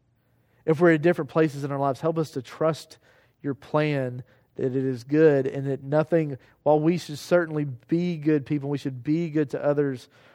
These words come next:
around us, help us just to rely on your grace to give us the life that you promised and to be what guides the life for everyone that we come in contact with.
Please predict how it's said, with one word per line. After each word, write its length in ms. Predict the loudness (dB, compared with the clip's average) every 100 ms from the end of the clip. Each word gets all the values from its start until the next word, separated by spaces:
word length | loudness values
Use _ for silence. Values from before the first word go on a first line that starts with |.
| _
around 480 | -4 0 0 0 0
us, 440 | 0 0 -4 -16 _ _ _ _ _ _ _ _ _ _
help 200 | 4 4
us 140 | 2
just 160 | -2 -4
to 60 |
rely 220 | 0 2 4
on 160 | 2
your 100 | -2
grace 680 | -2 2 2 2 -4 -14 -20 _ _ _ _ _ _
to 100 | -8
give 220 | 0 2 2
us 320 | 0 -8 -20 _ _ _ _
the 80 | -4
life 300 | 0 0 0
that 140 | -6 -12
you 60 |
promised 640 | -8 -4 -4 -4 -6 -12 _ _ _ _ _ _ _ -6
and 160 | -4
to 120 | -2 -2
be 420 | 0 2 2 0
what 720 | -4 4 4 4 -2 _ -6
guides 360 | 0 2 2 0
the 100 | 0
life 400 | 2 2 -2 -10 -10
for 280 | -6 -4 -4
everyone 640 | -2 -2 -4 -6 -8 -12 -10
that 140 | -8
we 100 | -6
come 160 | -8 -10
in 60 | -10
contact 460 | -12 -12 -10 -10
with. 240 | -10 -12